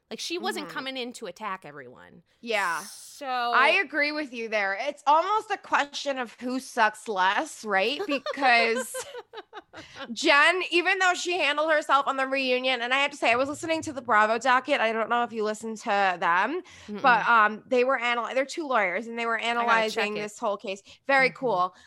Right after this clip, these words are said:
Speaker 2: And what they said about Jen was that she, maybe her lawyers helped her with this, but on the show, they showed her, like,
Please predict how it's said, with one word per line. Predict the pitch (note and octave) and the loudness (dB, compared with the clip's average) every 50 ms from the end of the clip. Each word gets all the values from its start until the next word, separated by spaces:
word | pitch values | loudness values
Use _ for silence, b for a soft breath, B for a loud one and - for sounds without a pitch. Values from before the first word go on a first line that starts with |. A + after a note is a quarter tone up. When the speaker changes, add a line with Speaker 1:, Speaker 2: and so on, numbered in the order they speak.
| b b - | b b -2
Speaker 2:
And | C#4+ C#4+ C4+ | -2 -2 0
what | C#4+ D4 C#4+ - | -2 -4 0 0
they | D4 D4 | -2 -2
said | D4+ - - E4+ E4 E4 | -2 -2 0 0 2 2
about | E4 - D#4 C#4 B3 A3+ A#3 - | 2 2 4 2 2 2 -2 -8
Jen | - - F#4+ F#4 F4+ D4+ D4 C4+ B3+ B3+ A#3+ A#3 B B B B B B | -2 2 4 4 6 6 4 4 2 -2 -4 -10 B B B B B B
was | B3 C#4 C4+ A#3+ A#3+ | -2 -2 -2 -2 0
that | C#4 B3+ A#3 G#3+ G#3 G3 - _ - | 2 2 4 2 2 0 -6 _ -14
she, | - - - - - D4+ D4 D4 D4 C#4+ - | -10 -8 -8 -4 -4 -2 -2 -2 -2 -4 -2
maybe | C4+ C4 B3+ C4+ D4 | -4 -4 -2 -2 -4
her | C#4+ | -6
lawyers | C4 A#3 A#3 G#3+ G#3+ A3+ A#3 B3+ - | -4 -2 0 0 0 0 -2 -4 -2
helped | D4 B3 B3 B3 C#4 | -2 -2 -2 -2 -2
her | C4+ | -2
with | C4 B3+ C4 | -2 -2 -2
this, | C4 C4+ A3 | -4 -4 0
but | G#3+ A#3 E3+ | 0 0 2
on | F3+ A3+ A#3+ C4 C4 | 4 2 2 2 0
the | C4+ C4 | -4 -6
show, | - - C4 B3 A#3 | -4 -4 -2 -2 0
they | G#3 G#3+ A3+ | 0 -2 -2
showed | - - C4 A#3 A#3 A#3 A#3 | -2 -4 -4 -2 -4 -4 -4
her, | A#3 A3+ G#3+ | -2 -2 -2
like, | G#3 G3+ G3 F#3 F#3 - - | 0 0 0 0 -2 -6 -8